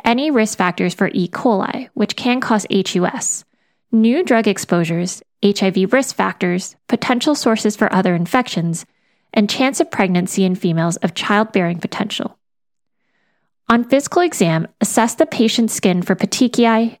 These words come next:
ecchymoses, or sites of bleeding. Perform a complete cardiac, abdominal, and volume status exam. In addition, perform a full neurologic examination, looking for any focal neurologic deficits, signs of confusion,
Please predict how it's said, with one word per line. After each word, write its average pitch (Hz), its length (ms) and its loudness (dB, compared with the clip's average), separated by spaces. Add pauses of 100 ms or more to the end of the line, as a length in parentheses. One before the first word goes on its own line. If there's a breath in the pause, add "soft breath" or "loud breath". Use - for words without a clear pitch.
(120)
ecchymoses, 185 680 2 (140)
or 196 40 0
sites - 340 -2
of 170 100 -2
bleeding. - 380 0 (340)
Perform 220 380 2
a 208 80 4
complete 262 680 2
cardiac, 185 600 0
abdominal, 180 720 2
and 226 280 4
volume 190 280 4
status 170 360 0
exam. 170 500 -6 (720)
In 202 100 6
addition, 196 640 0 (160)
perform 233 400 2
a 220 40 0
full 277 420 0
neurologic 254 640 0
examination, 175 840 -4
looking 208 280 -2
for - 240 -2
any 233 240 0
focal 226 400 2
neurologic 180 580 0
deficits, 226 680 -2 (520)
signs 254 400 0
of 302 100 2
confusion, 175 760 0